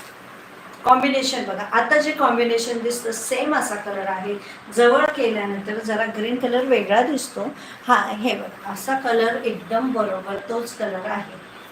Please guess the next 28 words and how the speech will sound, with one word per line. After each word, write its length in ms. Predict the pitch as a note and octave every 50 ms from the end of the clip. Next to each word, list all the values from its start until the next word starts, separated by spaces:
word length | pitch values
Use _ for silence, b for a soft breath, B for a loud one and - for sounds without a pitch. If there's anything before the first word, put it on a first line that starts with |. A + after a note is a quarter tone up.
| - A#3+ G3+ - - - - -
अतिशय 420 | A3 G#3+ G#3+ B3 A#3 - B3 A3
सुंदर 320 | G#3+ - A3+ A3 G3 G3
बॉटल 380 | F#3+ G3+ G#3 G3+ G3+ A#3 B3 B3+
ग्रीनला 580 | B3+ - C4 B3 B3 B3 A#3+ A#3 A#3 B3 D4 - B B B B -
ऑरेंज 400 | - A3 A3 A#3+ C4 C#4 - C4+
कॉम्बिनेशन 680 | - A#3 G#3+ G3+ G3 G3+ G3 G3+ G3 G3 G3 G3+ G3 F#3+
जाणार 380 | F#3+ - G3 F#3+ F#3+ G3 F#3+
आहे. 380 | F#3+ F#3+ F#3+ G3 - A3 B3+ D#4+ B B B B B B
एक 200 | - A#3+ B3 B3+
हजार 240 | D4 D4+ D4 D4 C4+
पन्नास 440 | C4+ - B3 A3 G#3 G3 G3 F#3+ -
प्राइस 360 | - - G3 G3 G3+ A3+ A#3
बसणार 440 | A#3+ B3+ B3+ B3+ - C4 B3 B3 A#3+
आहे. 340 | A#3+ A#3+ A#3+ A#3+ B3+ C4 C#4 B B B B -
बॉर्डर 380 | G3+ G#3+ G#3+ G#3+ G#3+ C4 C#4+ D4+
बघून 280 | C#4+ C#4 C4+ B3+ C#4 C#4
घ्या 240 | B3 B3+ C4 C4
किती 260 | B3+ - C4+ G#3 B3 A#3+
सुंदर 540 | - - - A#3 A3 G#3 G3+ G3+ B3 C#4
आहे, 360 | D4 C4+ A#3+ G#3 G3 G3 G3+ G3+
शायनिंग 540 | G3 - - A3+ G3+ G3+ G3+ A3 B3+ C#4 D4
आहे, 380 | C#4 B3+ A3 G3+ - G3+ G3 G3+ B B B B B -
कॉम्बिनेशन 680 | A#3 A3+ A3 A3 A3 A3 A3 G#3+ G#3 G#3 - A3+ A3+ A#3+ A#3+
अफलातून 640 | A3 - - G#3 G3+ G3+ G3+ G3 - A#3+ C4 C#4+ D4
आहे. 340 | C4+ A#3 G3+ D#3 - F#3+ F3 - - - - - - - - - - - - - - -
Thank 260 | A#3+ B3 C4+ E4+ E4 -
you 180 | C#4+ G#3+ -
ताई. 160 | - G3 F#3+